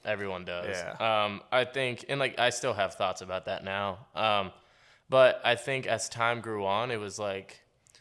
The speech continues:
Speaker 1: I could go to New York or I can go to L A, and everything's already solidified there. There's
Speaker 2: Yeah.
Speaker 1: the, the brands that are, like, the shit there.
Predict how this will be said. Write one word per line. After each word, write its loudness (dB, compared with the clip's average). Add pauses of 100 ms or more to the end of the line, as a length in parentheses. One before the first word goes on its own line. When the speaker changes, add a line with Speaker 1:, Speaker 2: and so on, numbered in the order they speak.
(460)
Speaker 1:
I 6
could -4
go -2
to -4
New -6
York -2
or -2
I 2
can -10
go -4
to -2
L 0
A, -6 (500)
and -2
everything's -4
already -2
solidified -6
there. -12 (180)
There's -2
Speaker 2:
Yeah. -8 (240)
Speaker 1:
the, -10
the -
brands 0
that 0
are, -4
like, -6 (180)
the -10
shit -4
there. 0